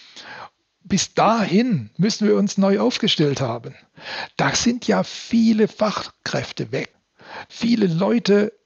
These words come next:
ähm, wollen dann eine auskömmliche Rente haben, die erwirtschaftet werden muss, ne? Das heißt also, wir müssen uns auf eine Zeit vorbereiten, in denen produktive Menschen fehlen im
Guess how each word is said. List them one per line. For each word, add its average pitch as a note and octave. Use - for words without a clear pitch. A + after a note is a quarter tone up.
ähm, F3+
wollen F#3+
dann F#3
eine F3+
auskömmliche G#3+
Rente A3+
haben, F3
die A3+
erwirtschaftet G3
werden D3
muss, C3+
ne? E3+
Das F#3+
heißt A3
also, F3
wir D#3+
müssen A#3+
uns A3+
auf G#3+
eine F#3
Zeit C4
vorbereiten, D3
in G3+
denen G#3
produktive A3
Menschen G3+
fehlen G#3
im E3+